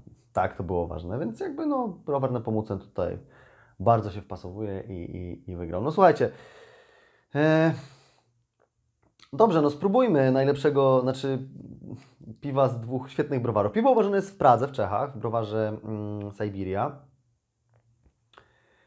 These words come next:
E, piwo silne, swrchne, kwasene, nefiltrowane, świetle. E, s-, swrchnie kwaszene, przepraszam, nefiltrowane, świetle. Czyli piwo górnej fermentacji, jasne, niefiltrowane.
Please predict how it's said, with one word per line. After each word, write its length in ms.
E, 200
piwo 260
silne, 460
swrchne, 540
kwasene, 460
nefiltrowane, 580
świetle. 520
E, 520
s-, 280
swrchnie 480
kwaszene, 560
przepraszam, 480
nefiltrowane, 560
świetle. 580
Czyli 220
piwo 300
górnej 280
fermentacji, 580
jasne, 260
niefiltrowane. 960